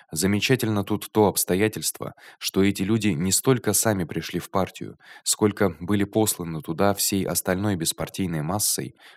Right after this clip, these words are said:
которая принимала активное участие в приёме новых членов и без одобрения которой не принимались новые члены. Этот факт говорит о том, что широкие массы беспартийных рабочих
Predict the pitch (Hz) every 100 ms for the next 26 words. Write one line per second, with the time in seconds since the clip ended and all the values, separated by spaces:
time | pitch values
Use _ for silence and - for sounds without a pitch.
0 | - 85 131 127 113 104 98 101 107 101
1 | 92 - - 101 92 82 76 107 107 -
2 | 80 - 80 85 110 101 98 101 82 -
3 | 101 110 104 - - - - 92 98 98
4 | 98 104 104 85 78 82 107 113 101 -
5 | 87 104 110 113 113 117 101 76 - 87
6 | 78 76 - - 80 69 58 _ _ -
7 | - - 92 98 92 - 107 - - 85
8 | 82 82 95 85 82 110 95 - - -
9 | 98 104 110 110 92 98 104 - 87 85
10 | - 85 - 98 87 - 82 90 107 82
11 | -